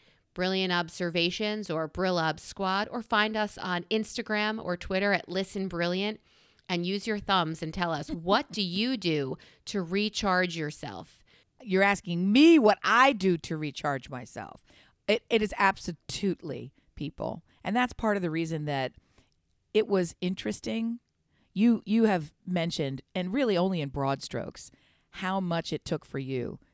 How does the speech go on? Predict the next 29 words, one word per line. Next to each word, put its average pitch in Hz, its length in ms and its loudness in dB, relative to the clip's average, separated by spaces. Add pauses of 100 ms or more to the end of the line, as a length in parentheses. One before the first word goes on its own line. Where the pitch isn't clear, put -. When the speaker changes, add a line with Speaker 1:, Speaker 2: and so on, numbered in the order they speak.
Speaker 2:
to 170 100 -6
get 139 240 -8
there. - 300 -12 (500)
Every 208 280 0
single 202 340 -2
one 156 180 -4
of 170 120 -4
us 208 240 -2 (100)
had 156 160 -6
a - 20 -6
private 156 380 -4
moment 165 360 -4 (200)
where 147 200 -2
we 185 280 -2 (240)
looked 185 220 -6
each 202 160 -4
other 165 340 0 (100)
in 160 260 -6
the 156 60 -10
face 175 300 -4
and 147 100 -10
said, 147 280 -6 (300)
"You 175 100 -4
know 180 80 0
what? 190 260 0 (580)
On 139 160 -4
Monday, 151 400 -4
on 143 140 -6
Tuesday, 160 460 -6